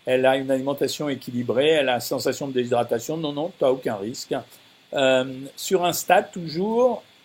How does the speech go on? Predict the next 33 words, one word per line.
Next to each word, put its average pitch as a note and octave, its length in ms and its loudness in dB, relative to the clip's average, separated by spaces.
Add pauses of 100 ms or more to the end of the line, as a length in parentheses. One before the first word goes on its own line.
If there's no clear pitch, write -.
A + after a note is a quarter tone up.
euh, C3 720 2
la C3 140 -2
question C#3+ 320 -6
d'après, C#3 340 2
c'est : « D3 260 -4
Je C3+ 120 -2
suis D3 200 -12
diabétique F3 460 0
depuis D3 300 -6
trois D3+ 320 2
ans. E3 160 -2 (540)
Je C#3 160 2
suis F3+ 440 0
votre C#3+ 240 0
programme C#3+ 380 0
mille F#3 160 -6
quatre G3 180 2
cents E3+ 180 -4
calories D3+ 420 2
depuis B2+ 340 -2 (160)
deux E3 100 4
mois E3 220 0
maintenant. D3 460 0
Mon D#3 180 -8
médecin E3+ 460 -4
m'a E3+ 140 2
dit D3+ 200 -6
que D3+ 60 -8
j'avais C3+ 180 2
plus F3 200 -6
besoin E3+ 320 0
de F3 60 -14
traitement. » C3+ 540 -4